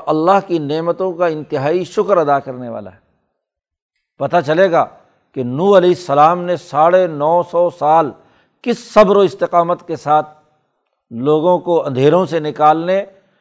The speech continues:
اور روشنی کی طرف لانے کی جد و جہد کی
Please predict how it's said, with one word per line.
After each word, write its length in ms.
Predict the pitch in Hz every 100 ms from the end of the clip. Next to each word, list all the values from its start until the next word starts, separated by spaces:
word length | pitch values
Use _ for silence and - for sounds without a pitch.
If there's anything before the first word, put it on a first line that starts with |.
| _
اور 160 | 135 143
روشنی 500 | 127 165 147 170 185
کی 80 | 165
طرف 240 | 165 156
لانے 340 | 143 147 156
کی 140 | 147 151
جد 220 | 135 117
و 40 |
جہد 340 | 127 131 127 107
کی 180 | 113